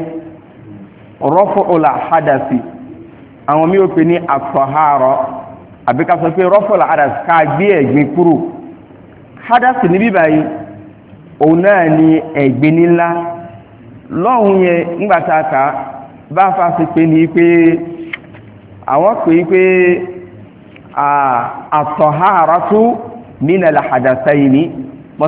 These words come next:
sì pé níbi tá, níbi tá a fa mú wa ni. Àmọ́ níbí báyìí, à ń pè ní raf'ul hadas, àbí ká pè ní at-tahara. Ìyẹn ni pé ká gbé ẹ̀gbin kék-, I mean, ẹ̀gbin ńlá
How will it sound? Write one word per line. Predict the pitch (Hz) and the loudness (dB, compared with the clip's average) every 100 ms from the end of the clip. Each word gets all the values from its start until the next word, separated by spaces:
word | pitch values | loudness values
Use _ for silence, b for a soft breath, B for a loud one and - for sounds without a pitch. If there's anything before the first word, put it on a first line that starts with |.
| 151 | -4
sì | |
pé | 135 151 | -2 0
níbi | 165 | 2
tá, | - 147 143 135 | 2 2 2 0
níbi | 143 139 | 0 2
tá | 175 | 0
a | 151 | 0
fa | 156 | 0
mú | 147 147 | 2 2
wa | 147 | 0
ni. | 135 | 2
Àmọ́ | 147 190 | 0 0
níbí | 226 | 0
báyìí, | 175 139 139 135 - - - - - - - | 2 2 2 0 -4 -8 -14 -18 -20 -20 -8
à | 147 175 | -4 -2
ń | 170 | 2
pè | 160 | 2
ní | 170 | 4
raf'ul | 165 185 185 156 135 | 2 0 0 0 0
hadas, | 147 135 117 - - | 0 0 0 -6 -6
àbí | 123 135 | -4 0
ká | 165 | -2
pè | 165 160 | 0 0
ní | - | 0
at-tahara. | 110 - 120 123 139 127 120 113 - - - - - - - - - - - - - - | -2 -2 -2 2 2 2 2 0 -4 -10 -14 -20 -20 -20 -20 -20 -20 -20 -20 -20 -20 -4
Ìyẹn | 135 156 | 0 0
ni | |
pé | 156 180 180 180 170 - - - - - | 2 4 6 4 2 -4 -12 -18 -20 -4
ká | 196 208 | 0 0
gbé | 170 214 208 160 | 0 0 2 0
ẹ̀gbin | 135 156 156 160 | 2 2 0 2
kék-, | 175 - | 0 0
I | 143 | 0
mean, | 151 165 | 2 2
ẹ̀gbin | 143 127 160 175 | 2 0 2 2
ńlá | 185 180 | 2 2